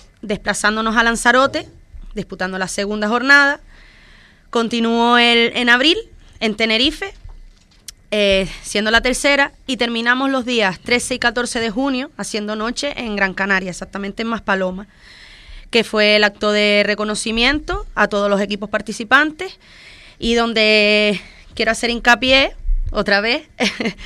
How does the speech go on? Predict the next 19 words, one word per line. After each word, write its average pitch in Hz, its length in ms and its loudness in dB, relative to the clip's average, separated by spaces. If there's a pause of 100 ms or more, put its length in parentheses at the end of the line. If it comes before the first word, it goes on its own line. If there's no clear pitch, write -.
(380)
en 226 160 2
que 226 100 2
recibimos 226 520 -2
el 233 80 0
trofeo 240 480 2
al 220 280 8
Fair 202 220 -2
Play, 247 320 2 (460)
que 196 520 4
la 190 120 0
verdad 185 280 -2
que 202 120 -6
fue 196 200 -2
muy 208 200 0
emotivo, 233 580 -2
no 220 180 0
nos 208 140 0
los 190 140 -2
esperábamos, 233 560 -2